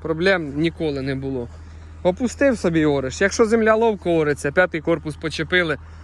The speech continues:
працюємо з п'ятим. Якщо трошки в нагрузку трактор іде, е, чіпляємо, откидаємо один, працюємо чотирма, два метри ширина захвату, теж проблем нема ніяких.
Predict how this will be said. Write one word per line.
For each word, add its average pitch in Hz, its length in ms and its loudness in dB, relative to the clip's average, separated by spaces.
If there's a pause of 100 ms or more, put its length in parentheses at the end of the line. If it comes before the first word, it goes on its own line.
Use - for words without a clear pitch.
(240)
працюємо 160 460 -2
з - 80 -12
п'ятим. 131 460 -4 (440)
Якщо 185 400 4
трошки 196 380 4
в 185 60 4
нагрузку 190 520 4
трактор 175 420 2
іде, 175 340 4 (500)
е, 143 360 2
чіпляємо, 165 800 0
откидаємо 180 680 0
один, 185 420 2 (180)
працюємо 160 420 0
чотирма, 180 580 0 (320)
два 143 260 2
метри 165 340 0
ширина 165 400 -2
захвату, 165 640 -4 (460)
теж 175 260 -2
проблем 151 480 -2
нема 147 280 -4
ніяких. 127 680 -8